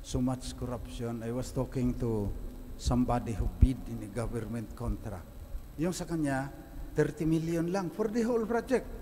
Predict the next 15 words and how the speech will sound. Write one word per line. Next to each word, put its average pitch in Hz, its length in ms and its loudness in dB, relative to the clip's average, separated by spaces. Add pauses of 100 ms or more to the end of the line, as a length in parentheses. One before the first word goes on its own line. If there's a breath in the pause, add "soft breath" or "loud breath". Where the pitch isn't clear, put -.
(220)
<clears throat> - 1900 -10
Yung 202 160 4
naaprubahan, 185 680 0 (260)
yung 143 120 6
six - 340 2
hundred 156 380 2
million. 139 420 2 (3750)
Binigay 120 400 2
yung 127 240 0
pan-, 143 320 6
pera, 135 320 0 (560)
walang 113 320 -2
nabayaran 110 640 0
doon 82 240 -6 (160)
sa. - 160 -10